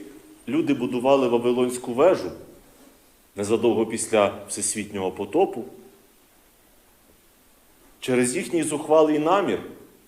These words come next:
зрівнятися з Богом і прославитися по всьому світу, Господь зупинив їхнє, їхню зухвалість.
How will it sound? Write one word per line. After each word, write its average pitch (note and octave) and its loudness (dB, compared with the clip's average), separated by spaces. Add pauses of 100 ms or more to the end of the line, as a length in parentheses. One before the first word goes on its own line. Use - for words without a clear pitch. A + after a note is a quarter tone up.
(420)
зрівнятися A#2 0
з - -6
Богом A#2+ 2
і A#2+ -8
прославитися A2+ 0
по G2+ -10
всьому G2 -4
світу, C3 -8 (880)
Господь D#3+ 2 (580)
зупинив D3 0 (460)
їхнє, A2 -6
їхню A2+ -6
зухвалість. G#2 -2